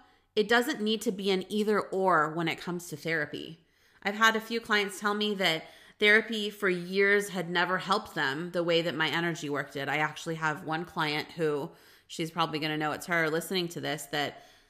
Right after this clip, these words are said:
said to me, you know, "I've been seeing a therapist for years and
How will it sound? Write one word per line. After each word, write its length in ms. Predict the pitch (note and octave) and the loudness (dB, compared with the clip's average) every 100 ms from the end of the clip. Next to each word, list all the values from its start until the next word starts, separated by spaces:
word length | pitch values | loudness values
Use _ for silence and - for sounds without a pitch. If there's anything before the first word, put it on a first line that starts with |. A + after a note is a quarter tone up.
| _ | _
said 380 | - - F#3 F3 | -6 0 2 2
to 120 | - | -2
me, 420 | F3+ F3 E3 E3 E3 | -2 0 0 -2 -4
you 100 | F3+ | -2
know, 240 | E3 D#3 - | 0 0 2
"I've 240 | F#3 G3+ | 2 2
been 160 | A3+ G3+ | 0 -2
seeing 260 | G#3 G3+ | -2 0
a 80 | F3+ | 0
therapist 560 | E3+ F3+ G3+ G3+ F3 - | 0 -2 0 -2 -6 -6
for 160 | E3+ | -4
years 680 | E3 D#3+ F#3+ F#3+ D#3 E3 E3+ - | -2 0 2 4 2 0 -4 -2
and 420 | E3+ D#3 D#3+ | 0 0 -4